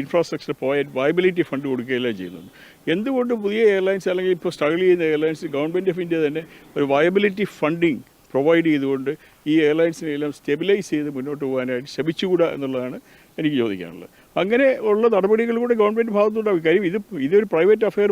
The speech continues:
മാത്രമല്ല, ഇതൊരു നാഷണൽ അഫെയർ, അഫെയർ ആണ്. ഇപ്പോൾ എയർ ഇന്ത്യക്ക്, എയർ ഇന്ത്യ ഉണ്ട്, എയർ ഇന്ത്യ ഏറ്റവും നന്നായി നടന്നിരുന്ന എയർലൈൻ ഒരുപാട്, ആ, ഗവൺമെന്റുകളുടെ പല ഇട-, അനാവശ്യമായ ഇടപെടലുകൾ കൊണ്ടാണ് അത് തകർന്ന് തരിപ്പണമായത്. അവരുടെ മിസ്മാനേജ്മെന്റും ഗവൺമെന്റ് അത് ടേക്ക് ഓവർ ചെയ്ത്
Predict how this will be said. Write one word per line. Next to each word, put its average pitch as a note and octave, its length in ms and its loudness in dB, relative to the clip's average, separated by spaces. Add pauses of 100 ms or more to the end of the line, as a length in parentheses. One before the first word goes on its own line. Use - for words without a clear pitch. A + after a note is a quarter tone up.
(120)
മാത്രമല്ല, C#3 440 -2 (320)
ഇതൊരു E3 240 2
നാഷണൽ G3 440 0
അഫെയർ, C#3 180 0 (180)
അഫെയർ - 300 -4
ആണ്. - 100 -20 (300)
ഇപ്പോൾ D#3 160 4 (120)
എയർ E3+ 180 4
ഇന്ത്യക്ക്, F#3+ 380 2
എയർ F3+ 160 4
ഇന്ത്യ G3 160 4 (220)
ഉണ്ട്, E3 140 0 (160)
എയർ F3+ 180 2
ഇന്ത്യ F#3+ 220 4
ഏറ്റവും G#3+ 300 2
നന്നായി F3+ 280 0
നടന്നിരുന്ന D#3+ 420 -2
എയർലൈൻ D#3 280 -2 (360)
ഒരുപാട്, G#3 420 6 (380)
ആ, - 20 2 (260)
ഗവൺമെന്റുകളുടെ F3 760 2
പല D#3 120 2 (260)
ഇട-, D#3 140 -2 (200)
അനാവശ്യമായ F#3+ 600 4
ഇടപെടലുകൾ E3 420 2
കൊണ്ടാണ് D3 280 -2
അത് C#3 140 -4
തകർന്ന് C3 260 -2
തരിപ്പണമായത്. F#2+ 520 -8 (140)
അവരുടെ C3+ 240 0
മിസ്മാനേജ്മെന്റും D#3 720 -2 (420)
ഗവൺമെന്റ് F#3+ 480 4 (340)
അത് F3 120 4 (160)
ടേക്ക് E3 220 0
ഓവർ E3+ 200 2
ചെയ്ത് D#3 200 -2